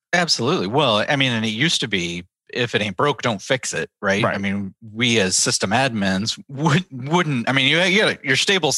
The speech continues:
Speaker 1: your system's stable. Don't, don't go installing a patch. <laughs> That's gonna break it. So
Speaker 2: Right.
Speaker 1: that's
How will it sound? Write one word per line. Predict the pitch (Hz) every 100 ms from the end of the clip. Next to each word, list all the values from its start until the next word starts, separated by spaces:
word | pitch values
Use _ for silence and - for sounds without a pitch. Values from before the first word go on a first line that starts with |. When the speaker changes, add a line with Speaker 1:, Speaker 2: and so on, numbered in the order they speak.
| -
Speaker 1:
your | 147 139
system's | - 220 - 113
stable. | - - 185 131 90
Don't, | 135 143 - - - - -
don't | 185
go | 185 165
installing | 139 135 156 147 123
a | 90
patch. | - 160 113 - - - -
<laughs> | - -
That's | - 180
gonna | - - 151
break | - - - -
it. | 95 - - - -
So | - 120
Speaker 2:
Right. | 110 95 _ _ _ - _ _
Speaker 1:
that's | - 117